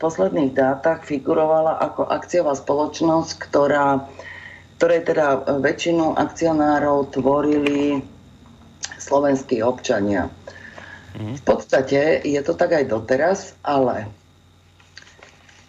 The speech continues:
Speaker 1: ešte sa mi podarilo, neviem, ako je to možné, ale ešte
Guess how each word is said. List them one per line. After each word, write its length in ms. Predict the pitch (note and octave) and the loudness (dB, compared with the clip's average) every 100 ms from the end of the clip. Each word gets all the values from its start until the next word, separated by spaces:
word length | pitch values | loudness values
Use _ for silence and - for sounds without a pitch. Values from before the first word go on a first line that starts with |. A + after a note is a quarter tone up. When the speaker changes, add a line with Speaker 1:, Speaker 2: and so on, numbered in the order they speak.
| _ - | _ -2
Speaker 1:
ešte 240 | F3 - G3+ | -2 0 0
sa 100 | G3+ | 2
mi 140 | F3+ | 0
podarilo, 840 | - D#3 C#3+ C#3+ D3+ D3+ D#3 F3 - | 0 0 2 0 2 2 2 2 2
neviem, 500 | E3 E3 E3 F3+ F#3 | 2 2 2 2 0
ako 200 | - D3+ F3+ | -2 2 2
je 80 | F3 | 2
to 120 | D#3+ | 0
možné, 460 | C3 A#2+ A#2+ C#3 E3+ - - | 0 0 0 2 2 0 0
ale 480 | C3+ B2+ A#2+ A#2 - - | 0 2 2 0 -2 -4
ešte 480 | - - - E3 | -6 -6 -2 0